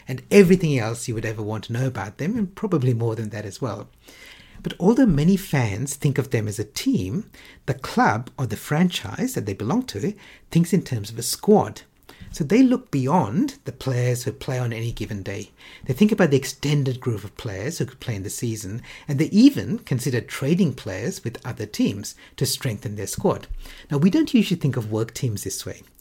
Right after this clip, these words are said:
but we could. You could bring together the best people on the planet for any given project, collaborate until you complete the job, and then you all go your separate ways.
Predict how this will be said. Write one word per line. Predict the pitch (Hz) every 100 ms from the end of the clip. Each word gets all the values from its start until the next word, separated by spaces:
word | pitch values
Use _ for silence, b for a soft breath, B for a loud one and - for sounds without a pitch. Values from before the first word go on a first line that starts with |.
| -
but | -
we |
could. | 135 - - - _ _ b b
You |
could | - - 170 -
bring | 147 175
together | 170 123
the | 101 95
best | - 151 -
people | - 175 180
on |
the | 180
planet | 180 123 101 101
for | - 110 104
any | 147 131 127
given | 104 98
project, | 90 175 175 120 - - B B B B
collaborate | 123 156 170 113 202 262 - 127
until | 120 117
you | 110
complete | 117 - 113
the | 110
job, | 226 202 185 - B B
and | B 151
then | 208 180
you | 262 180
all | 156
go | 135
your | 113 113
separate | - 98 104 -
ways. | 98 - -